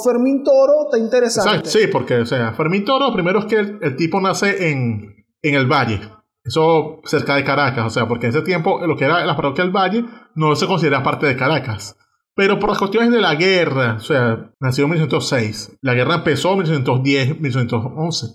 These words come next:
Speaker 2: Por esas cuestiones de la guerra, toda la cuestión de que no habían escuelas, todo estaba paralizado porque estábamos en guerra, él, sus primeras letras las empieza a recibir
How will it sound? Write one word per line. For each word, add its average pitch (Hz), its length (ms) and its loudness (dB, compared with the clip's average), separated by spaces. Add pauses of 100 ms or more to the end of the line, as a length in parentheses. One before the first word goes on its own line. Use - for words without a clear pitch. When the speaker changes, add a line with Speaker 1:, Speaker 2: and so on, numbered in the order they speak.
(140)
Speaker 2:
Por 208 80 -8
esas 175 120 -2
cuestiones 160 280 -4
de 180 60 0
la 131 140 0
guerra, 139 440 0
toda 135 160 -4
la 156 140 -4
cuestión 131 760 -4
de 123 220 0
que 117 420 2
no 123 100 0
habían 143 260 2
escuelas, 135 640 0
todo 127 140 0
estaba 139 220 0
paralizado 131 680 0
porque 117 200 -4 (180)
estábamos 131 380 0
en 135 80 -2
guerra, 127 500 -2
él, 185 720 2
sus 233 220 -2
primeras 196 340 0
letras 175 500 0
las 156 160 -4
empieza 160 300 -2
a 190 60 -2
recibir 175 720 -2